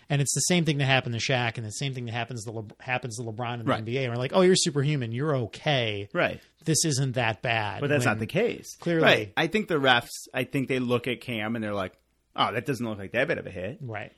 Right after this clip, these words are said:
Speaker 2: And they clearly were bad hits.
Speaker 1: Yeah, it's, it's clearly not as bad as the car accident. <laughs>
Speaker 2: <laughs> So for those who don't know, and J C, you may not know this, uh, Cam Newton got into a car accident. The car is completely flattened.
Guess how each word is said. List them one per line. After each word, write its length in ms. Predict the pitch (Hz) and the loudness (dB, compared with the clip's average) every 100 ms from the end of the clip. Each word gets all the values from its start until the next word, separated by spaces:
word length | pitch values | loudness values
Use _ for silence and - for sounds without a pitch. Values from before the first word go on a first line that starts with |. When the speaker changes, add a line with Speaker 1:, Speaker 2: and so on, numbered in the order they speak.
| - | -2
Speaker 2:
And 220 | 151 131 | 0 0
they 160 | 143 143 | 2 0
clearly 400 | 123 - 220 147 | 0 -4 0 0
were 160 | 120 | 0
bad 280 | 123 101 90 | -2 -4 -6
hits. 260 | 156 220 - | -4 -4 -4
Speaker 1:
Yeah, 100 | 120 | -8
it's, 220 | - - | -8 -10
it's 240 | 165 - - | -10 -12 -10
clearly 300 | - 196 180 | 0 4 4
not 180 | 131 113 | 2 -2
as 80 | 110 | -2
bad 180 | 117 107 | -2 -4
as 80 | |
the 80 | 101 | -6
car 220 | - 151 | -8 -4
accident. 480 | 127 107 - 147 160 | -4 -4 -6 -4 -4
<laughs> 760 | - 214 196 - 190 202 214 202 | 0 2 2 2 0 0 -2 -2
Speaker 2:
<laughs> 80 | - - - - | -12 -18 -14 -8
So 160 | - 190 | 0 0
for 100 | 190 | 4
those 220 | 262 233 | 4 4
who 40 | |
don't 200 | 190 147 | 4 4
know, 180 | 143 143 | 4 2
and 100 | 117 113 | 0 0
J 160 | 143 | 0
C, 160 | 131 147 | 0 -2
you 100 | 123 | 0
may 140 | 123 | -2
not 160 | 180 - | -4 -6
know 160 | 90 | -6
this, 320 | 87 90 - - _ - _ - | -6 -8 -12 -20 _ -20 _ -2
uh, 180 | 127 123 | 0 2
Cam 240 | - 214 | 2 4
Newton 200 | 226 - | 4 4
got 140 | 147 | 4
into 160 | 156 139 | 4 2
a 60 | 113 | 2
car 200 | 156 147 | 4 4
accident. 480 | 110 104 92 85 - _ | 0 -4 -6 -6 -12 _
The 80 | 127 | -2
car 180 | 185 202 | 4 4
is 80 | 160 | 4
completely 520 | 151 131 233 254 190 | -2 -2 -2 -2 -2
flattened. 640 | - 214 170 - 87 85 | 0 2 2 2 -4 -6